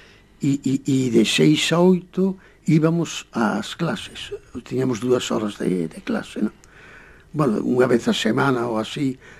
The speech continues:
había o que chamaba a, a, aquelo de, de formación del espíritu nacional, non? Que nos daban, e outra vez tamén o crego de, de,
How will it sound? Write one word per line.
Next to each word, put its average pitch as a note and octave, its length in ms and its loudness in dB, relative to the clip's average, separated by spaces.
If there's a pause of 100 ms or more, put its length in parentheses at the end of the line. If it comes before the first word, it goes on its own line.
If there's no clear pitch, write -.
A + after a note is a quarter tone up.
(140)
había A2 640 0 (160)
o A2 80 -2
que A#2 320 -4
chamaba - 560 0 (480)
a, C#4+ 160 -4
a, - 200 -4 (680)
aquelo B2+ 400 0
de, A#2+ 240 0 (160)
de C3 160 -2
formación B2+ 560 2
del B2 240 2
espíritu B2 480 -4
nacional, A#2 640 2
non? A#2 240 -4 (480)
Que - 160 2
nos F#3+ 240 0
daban, B2 480 0 (320)
e B2 240 2
outra C3 400 2
vez C3 160 -2
tamén B2 320 0
o F#2+ 160 0
crego G#2+ 480 -2
de, G2 240 -2
de, G2 120 -6